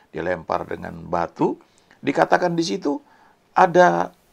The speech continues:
Saulus yang kemudian belakangan menjadi Paulus.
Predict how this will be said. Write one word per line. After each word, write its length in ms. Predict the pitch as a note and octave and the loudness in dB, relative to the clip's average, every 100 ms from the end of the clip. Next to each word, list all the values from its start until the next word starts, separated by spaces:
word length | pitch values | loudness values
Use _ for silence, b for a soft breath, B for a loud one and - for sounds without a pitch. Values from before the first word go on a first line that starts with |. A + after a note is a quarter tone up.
| _ | _
Saulus 800 | - - A#3 D4+ D#3 G#2 - - | -6 0 2 4 2 0 -4 0
yang 160 | A#2+ A#2 | 2 2
kemudian 560 | A#2 A#2 A2+ B2+ B2 | 0 0 2 4 4
belakangan 400 | A#2 A2+ A2 C3 | 4 4 4 2
menjadi 480 | A#2+ G#2+ G#2 A2 C#3+ | 0 0 0 2 -2
Paulus. 720 | - B2 C#3+ F3 - - - | 0 2 2 0 -4 -10 -20